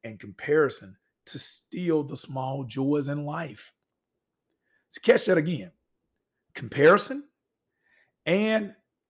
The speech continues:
the perfection stole my joy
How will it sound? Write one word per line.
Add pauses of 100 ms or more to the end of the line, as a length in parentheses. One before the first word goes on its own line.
the
perfection (1300)
stole
my
joy